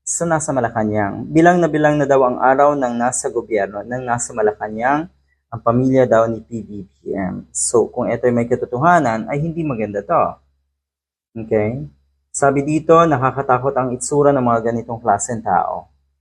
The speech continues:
Mamamatay tao kung umasta. Ang tinuturing or ang, ah, pinupunto niya or ang tinutukoy niya dito ay ang mga Duterte. Sobrang yayabang pa.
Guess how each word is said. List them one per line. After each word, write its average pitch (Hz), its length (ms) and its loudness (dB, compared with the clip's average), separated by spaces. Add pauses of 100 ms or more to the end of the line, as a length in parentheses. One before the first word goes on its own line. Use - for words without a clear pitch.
(440)
Mamamatay 156 580 4
tao 127 380 4
kung 127 160 -2
umasta. 104 760 -4
Ang 123 160 -6
tinuturing 160 600 0
or 113 180 4
ang, 131 380 -2
ah, 120 320 4 (100)
pinupunto 143 540 -4
niya 123 340 0
or 110 160 2
ang 123 140 -2
tinutukoy 139 500 -4
niya 147 160 2
dito 147 320 -2
ay 113 160 4
ang 127 140 -4
mga 117 240 -2
Duterte. 92 500 -6 (640)
Sobrang 175 580 4
yayabang 98 600 0
pa. 82 180 -16